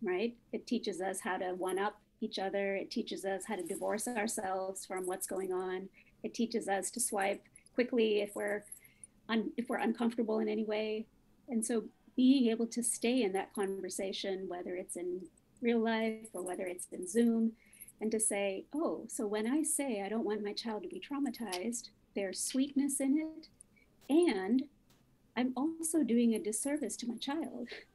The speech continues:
to myself, to my child,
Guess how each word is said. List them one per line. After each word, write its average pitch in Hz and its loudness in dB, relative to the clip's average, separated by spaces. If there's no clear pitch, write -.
to 254 -2
myself, 233 -2
to 226 -2
my 370 -2
child, 269 -4